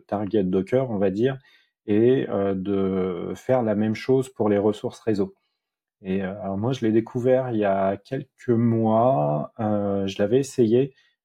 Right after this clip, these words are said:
parce que le, c'était une des solutions pour, euh, résoudre le problème de, euh, tu as un Mac M un, euh, tu es très content, ta machine va très vite, mais, euh, tous tes conteneurs Docker sont hyper lents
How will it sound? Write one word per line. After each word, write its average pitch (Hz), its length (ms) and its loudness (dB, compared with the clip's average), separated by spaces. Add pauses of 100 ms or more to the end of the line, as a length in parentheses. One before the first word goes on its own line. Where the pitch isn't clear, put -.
parce 104 200 -6
que 135 520 2
le, 107 200 0
c'était 117 460 -2
une 139 240 0
des 117 140 4
solutions 117 680 0
pour, 123 540 2
euh, 101 180 2
résoudre 120 380 -2
le 104 80 0
problème 120 560 -2
de, 123 400 -2
euh, 92 460 -6
tu - 200 -2
as 117 60 4
un 113 200 2
Mac 107 260 -2
M 101 120 2
un, 147 360 0
euh, 104 360 -2
tu 101 200 -10
es - 20 -6
très 123 180 -4
content, 120 380 -2
ta 113 140 -6
machine 101 400 -4
va 101 100 0
très 98 220 -2
vite, 143 340 0
mais, 127 380 0
euh, 104 120 4
tous 120 180 -6
tes 120 120 0
conteneurs 117 460 0
Docker 113 400 0
sont 95 260 -10
hyper 110 320 0
lents 123 240 0